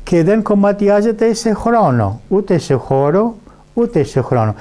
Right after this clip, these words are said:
Και αυτό είναι κάτι που ο νους, το όργανο της αντίληψης, δεν μπορεί να συλλάβει. Άρα, νους δεν μπορεί να υπάρχει χωρίς συνειδητότητα σαν βάση.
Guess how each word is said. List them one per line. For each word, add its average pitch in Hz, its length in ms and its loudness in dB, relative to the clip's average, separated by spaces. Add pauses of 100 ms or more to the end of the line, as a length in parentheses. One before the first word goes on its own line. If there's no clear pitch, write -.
(140)
Και 165 120 -2
αυτό 165 240 0
είναι 240 140 2
κάτι 170 480 0
που - 320 -2
ο 139 180 2
νους, 147 640 0
το 147 200 0
όργανο 143 800 0 (920)
της 131 240 -2
αντίληψης, 120 760 0 (100)
δεν 202 220 2
μπορεί 170 320 2
να 160 140 0
συλλάβει. 120 560 -2 (880)
Άρα, 143 380 0 (320)
νους 156 840 0 (280)
δεν 202 400 0
μπορεί 165 520 2
να 147 180 0
υπάρχει 165 520 -2
χωρίς 165 480 -2
συνειδητότητα 147 1040 -2
σαν 147 340 -2
βάση. 104 540 -4